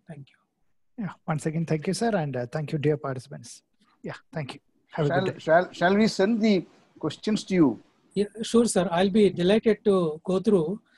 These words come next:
Speaker 1: and then answer all of them, uh, through email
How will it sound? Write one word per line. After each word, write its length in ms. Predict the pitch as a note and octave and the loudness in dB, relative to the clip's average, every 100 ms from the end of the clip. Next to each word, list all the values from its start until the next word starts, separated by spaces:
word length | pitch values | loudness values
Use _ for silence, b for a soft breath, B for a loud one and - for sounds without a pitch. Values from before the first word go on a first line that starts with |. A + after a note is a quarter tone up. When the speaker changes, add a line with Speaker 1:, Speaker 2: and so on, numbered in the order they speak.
| b b _ | b b _
Speaker 1:
and 140 | E3 E3 | -6 -2
then 220 | G3 F#3 | 0 0
answer 600 | D#3+ E3 F#3 - G3 E3+ | 0 -2 -2 0 0 0
all 220 | D#3+ F3+ | 0 0
of 120 | F3+ | 0
them, 260 | G3 F#3 F3 | -2 -2 -2
uh, 160 | D#3 D3 | -4 -10
through 180 | E3+ F3+ | -4 -2
email 380 | D#3+ E3+ F3 D3 | 0 0 0 0